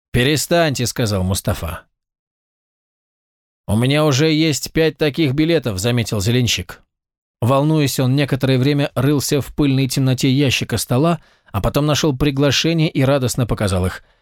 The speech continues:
«Это разве не те же самые?» «Те же», — согласился Мустафа. «Наверное, кто-то другой продал их тебе по ошибке. Но тебе надо было купить у нас».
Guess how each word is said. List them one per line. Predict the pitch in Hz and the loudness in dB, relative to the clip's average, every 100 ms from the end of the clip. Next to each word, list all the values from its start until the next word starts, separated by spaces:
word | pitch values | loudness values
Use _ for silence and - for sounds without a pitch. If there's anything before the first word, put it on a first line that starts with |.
| _ | _
«Это | 123 135 139 | -2 0 2
разве | 143 123 147 | 2 2 0
не | 139 | 0
те | 123 | 0
же | 240 | 0
самые?» | 254 135 95 80 - _ _ _ _ _ _ _ _ _ _ | 0 0 -2 -4 -10 _ _ _ _ _ _ _ _ _ _
«Те | 135 104 | 0 2
же», — | 85 143 160 _ _ _ | 2 0 -2 _ _ _
согласился | - 143 127 135 143 131 127 | -4 0 2 2 0 0 0
Мустафа. | 127 120 135 117 127 117 - _ _ _ _ | 0 0 -2 -2 -2 -2 -6 _ _ _ _
«Наверное, | 185 190 160 147 139 | 0 2 2 2 0
кто-то | - 147 143 | -2 -2 0
другой | 143 131 139 | 0 2 0
продал | - 151 135 139 | 2 0 2 0
их | - | -2
тебе | 135 135 | -2 0
по | 156 | 0
ошибке. | 151 98 - 90 - _ - - - | -2 -4 -8 -12 -12 _ -20 -10 -2
Но | 143 | 0
тебе | 143 151 139 | 0 0 2
надо | 135 135 131 | 2 0 2
было | 135 131 | 2 0
купить | 135 131 123 | 0 -2 -2
у | 143 | -2
нас». | 165 143 - | 0 -2 -4